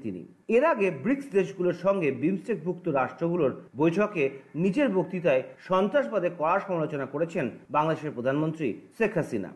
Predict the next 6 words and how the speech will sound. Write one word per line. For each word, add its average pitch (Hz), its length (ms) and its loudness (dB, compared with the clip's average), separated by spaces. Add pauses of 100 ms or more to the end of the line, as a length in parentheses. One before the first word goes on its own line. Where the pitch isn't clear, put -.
(200)
তাৎপর্যপূর্ণভাবে 214 1000 2 (200)
গুলশান 202 400 4
হত্যাকাণ্ডের 175 640 -2
পর 175 140 6 (160)
এই 156 140 -2
প্রথম 175 380 -2